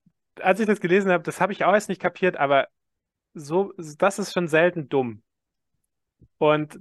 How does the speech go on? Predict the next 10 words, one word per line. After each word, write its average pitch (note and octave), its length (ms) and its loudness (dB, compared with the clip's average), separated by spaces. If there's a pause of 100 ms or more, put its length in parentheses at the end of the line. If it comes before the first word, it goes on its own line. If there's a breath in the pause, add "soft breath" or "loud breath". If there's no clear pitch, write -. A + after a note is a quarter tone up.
deswegen E3 400 0
hat D#3 120 -2
es D3+ 140 -2
auch D3 120 0
verdient, C#3+ 300 -8
Martin C3 320 -4
Sichert, C3+ 500 -2
äh, C3 440 0 (440)
dass - 240 -4
er B2 460 0